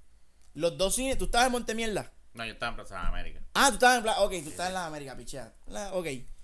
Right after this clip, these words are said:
Speaker 1: Nos pasó lo mismo.
Speaker 2: Ujú.
Speaker 1: Fucking mismo día. Yo fui, yo fui en otra tanda. Estaba chilling. Conseguí buenos asientos, conseguí taquilla.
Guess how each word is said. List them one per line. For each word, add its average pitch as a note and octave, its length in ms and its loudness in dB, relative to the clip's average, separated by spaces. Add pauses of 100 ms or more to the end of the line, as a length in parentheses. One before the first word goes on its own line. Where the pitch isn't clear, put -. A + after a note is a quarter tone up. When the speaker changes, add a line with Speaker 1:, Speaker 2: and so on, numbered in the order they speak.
(400)
Speaker 1:
Nos B2+ 100 -8
pasó D3+ 260 -4
lo G3 120 -2
mismo. E3 300 -6
Speaker 2:
Ujú. A2+ 380 -14 (120)
Speaker 1:
Fucking D#3+ 320 -6
mismo D#3 300 -8
día. C3 180 -10
Yo B2 160 -10
fui, F3 440 -10 (380)
yo B2+ 100 -6
fui C#3+ 120 -10
en D3+ 80 -8
otra E3+ 200 -8
tanda. B3+ 480 -4 (680)
Estaba D#3+ 720 -4 (240)
chilling. D3 640 -10 (420)
Conseguí B2 440 -8
buenos C#3+ 360 -6
asientos, G#3 540 -10 (120)
conseguí B2 460 -10
taquilla. C#4 540 0